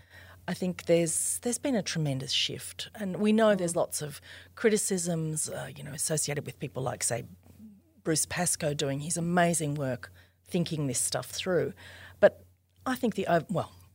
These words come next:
Speaker 1: I would suggest that the number of books he's sold would indicate that lots of people are is, int-, at least interested. And I think that there is a shift, a real shift, and people are now listening and starting to take these things at not necessarily face value, but at a deeper value.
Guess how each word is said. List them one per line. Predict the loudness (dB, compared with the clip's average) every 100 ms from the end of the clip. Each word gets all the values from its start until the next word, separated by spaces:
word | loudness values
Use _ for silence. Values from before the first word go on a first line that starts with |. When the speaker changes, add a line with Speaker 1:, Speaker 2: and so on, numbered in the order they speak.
| -6
Speaker 1:
I |
would | -4 -2
suggest | -2 0 -2 -2
that | -8
the | -6
number | -4 -2
of | 2
books | 2 2
he's | -2
sold | 2 2 2
would | -4
indicate | -2 -4 -4 -6
that | -8 -6
lots | -6
of | -6
people | -8 -6
are | -2 0
is, | 0 -4 -4
int-, | -2 0 -2
at | -2
least | -2 0 -2
interested. | -2 -2 -2 -4 -6 -12 -18 -18 -10 0
And | 4
I | 4
think | 2 0 -2
that | 0
there | 2
is | 2
a | 0
shift, | 0 0 -2 -6 -12 -8
a | -4
real | 0 2
shift, | 2 -2 -2 -6
and |
people | -6 -6 -8 -8
are | -6
now | -4 -4 -4 -6 -12 -20 _
listening | 0 0 0 0 -2 -6 -14 _ _ _
and | 0 0
starting | 2 4 4
to | 2 -2
take | -2 -2 -4
these | -6 -4 -4
things | -4 -4 -4 -4
at | -4 -4 -8 -16 -20 _ _ _ _ _ _ _ -2
not | 2 2
necessarily | 2 0 0 0
face | 4 4 4 2
value, | 2 2 -2
but | 0
at | 0
a | 0
deeper | 0 0 0
value. | -4 -4 -6 -12